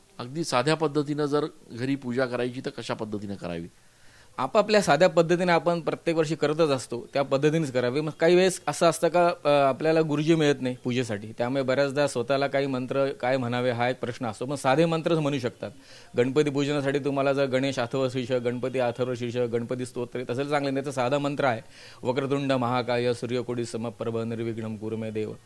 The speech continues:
Speaker 2: सर्व कार्येषु सर्वदा." या मंत्राने आधी गणेश पूजा करावी. नंतर कुबेराचा मंत्र, आता कुबेराचा मंत्र मोठा आहे, "ओम यक्षाय कुबेराय वैश्रवणाय धनधान्याधिपतये धनधान्यम समृद्ध मे देही दापय स्वाहा, ओम वैश्रवणाय स्वाहा."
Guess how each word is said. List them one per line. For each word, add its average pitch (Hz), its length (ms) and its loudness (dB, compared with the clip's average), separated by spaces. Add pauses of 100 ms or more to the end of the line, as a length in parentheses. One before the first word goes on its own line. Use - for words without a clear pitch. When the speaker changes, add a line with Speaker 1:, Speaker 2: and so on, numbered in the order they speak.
(140)
Speaker 2:
सर्व 127 240 -4
कार्येषु 120 440 -4
सर्वदा." 98 360 -10 (400)
या 131 220 4
मंत्राने 151 420 0
आधी 143 160 -2
गणेश 143 260 0
पूजा 131 240 -2
करावी. 110 280 -4 (320)
नंतर 139 200 0
कुबेराचा 170 480 6
मंत्र, 123 260 0
आता 120 140 -2
कुबेराचा 147 440 2
मंत्र 160 260 0
मोठा 175 240 2
आहे, 110 140 2 (560)
"ओम 151 340 4
यक्षाय 143 480 2
कुबेराय 135 500 4
वैश्रवणाय 131 720 2
धनधान्याधिपतये 131 1000 0
धनधान्यम 123 680 -2
समृद्ध 135 460 0
मे 135 160 0
देही 123 220 0
दापय 131 360 0
स्वाहा, 101 380 -6
ओम 139 240 -4
वैश्रवणाय 123 560 -2
स्वाहा." 92 220 -10